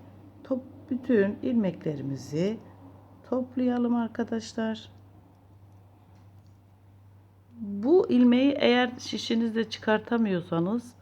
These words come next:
tığ kullanabilirsiniz bu aşamalarda. İlmek toplarken tığ kullanabilirsiniz. Evet arkadaşlar, ben bu şekilde ilmeklerimi toplayacağım.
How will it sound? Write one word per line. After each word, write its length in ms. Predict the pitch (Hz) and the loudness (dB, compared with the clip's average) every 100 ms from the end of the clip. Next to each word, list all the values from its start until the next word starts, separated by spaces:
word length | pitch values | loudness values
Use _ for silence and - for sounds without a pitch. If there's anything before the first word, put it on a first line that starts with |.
| - - - | -20 -20 -10
tığ 260 | - 262 262 | 2 4 4
kullanabilirsiniz 1120 | 220 185 185 190 190 170 180 175 - 135 127 - | 0 2 2 2 0 -2 -4 -4 -8 -8 -8 -14
bu 160 | - 131 | -8 -6
aşamalarda. 840 | 127 - - - - - - 120 - - - - - _ - - - - - 170 | -6 -6 -6 -6 -6 -8 -10 -14 -16 -20 -20 -20 -20 _ -20 -20 -20 -20 -10 -2
İlmek 300 | 170 165 - | 0 -2 -4
toplarken 640 | 170 - 170 - 156 208 - | -8 -6 -8 -6 -6 -6 -10
tığ 220 | - 180 | -6 -6
kullanabilirsiniz. 1160 | 180 151 143 147 196 202 151 147 - - - - - - - - - - - - | -6 -8 -4 -2 -4 -6 -8 -10 -10 -16 -18 -20 -20 -20 -20 -20 -20 -20 -20 -6
Evet 260 | 294 294 214 | -2 0 2
arkadaşlar, 600 | 180 175 165 - 170 190 | 0 0 0 0 -2 0
ben 220 | 277 247 | 2 2
bu 60 | |
şekilde 720 | - 240 - 147 135 143 160 185 - - - - - - - - | 0 -4 -4 -6 -4 -2 -4 -6 -14 -20 -20 -20 -20 -20 -20 -2
ilmeklerimi 760 | 294 277 202 170 165 143 143 | 4 6 4 0 -4 -4 -6
toplayacağım. 1120 | 143 233 240 247 240 240 233 240 240 240 240 | -4 -4 -2 0 2 2 0 0 2 2 2